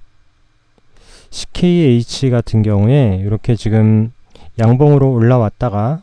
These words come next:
어, 눌러놓고 삼공육 깨지 않고,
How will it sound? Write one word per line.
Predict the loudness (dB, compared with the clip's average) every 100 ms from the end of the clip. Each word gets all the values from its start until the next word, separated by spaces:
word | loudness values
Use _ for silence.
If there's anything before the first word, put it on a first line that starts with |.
| _
어, | -10 -10 -10 -8
눌러놓고 | -2 2 2 2 0 -2
삼공육 | 2 2 4 2 0
깨지 | 0 -2 0
않고, | 0 -2 -4 -6